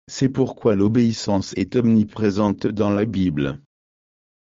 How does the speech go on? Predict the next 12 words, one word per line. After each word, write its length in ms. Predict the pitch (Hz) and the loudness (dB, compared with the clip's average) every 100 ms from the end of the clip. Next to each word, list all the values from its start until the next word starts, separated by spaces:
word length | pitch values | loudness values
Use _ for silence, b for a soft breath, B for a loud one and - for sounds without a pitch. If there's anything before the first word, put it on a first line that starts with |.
| _ _ _ | _ _ _
Permettez-moi 640 | 107 120 135 131 135 127 117 | 0 4 4 4 4 4 4
de 120 | 95 | 0
poser 460 | - 123 117 120 | 2 2 4 2
une 140 | 107 104 | 4 4
autre 280 | 123 - 123 | 2 0 -2
question, 680 | - 101 - - 87 92 - _ - | -2 -4 -4 -4 -2 -2 -4 _ -12
je 200 | 85 104 | -4 -2
pense, 680 | 113 - 87 87 123 139 - _ _ - | -2 0 0 2 0 -2 -8 _ _ -18
spectaculaire. 1160 | - - 110 - 113 110 117 92 80 67 57 - _ _ _ _ _ _ _ _ - | -16 -6 -6 -2 -4 -4 -2 0 -2 -4 -12 -20 _ _ _ _ _ _ _ _ -6
Par 200 | 120 120 | -6 -4
quel 220 | 123 131 | 0 2
moyen, 580 | 131 113 104 98 101 | 4 4 4 2 0